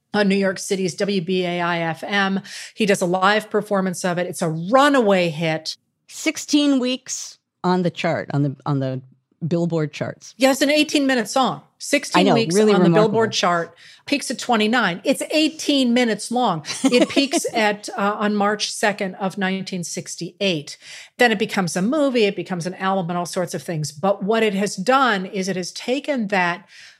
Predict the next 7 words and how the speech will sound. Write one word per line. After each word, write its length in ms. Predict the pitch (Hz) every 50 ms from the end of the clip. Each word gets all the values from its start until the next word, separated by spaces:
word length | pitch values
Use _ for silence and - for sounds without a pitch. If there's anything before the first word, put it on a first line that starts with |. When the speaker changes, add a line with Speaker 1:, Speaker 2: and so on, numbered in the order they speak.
| _ _ _
Speaker 1:
post-World 1400 | - - - 214 247 294 294 - - - - - - - _ _ _ _ _ _ _ 180 190 208 220 226 220 190
War 260 | 202 202 202 202 202
Two 440 | 196 202 - - 208 185 180 180 175
liberal 580 | 170 170 180 196 220 220 233 247 240 233 226 226 - - _
consensus 760 | - 208 196 - - - 202 202 202 196 - 196 170 - -
moment 520 | 180 180 196 202 196 190 170 160 160 160 - _ _ _ _ _ _
and 240 | - - 196 202 -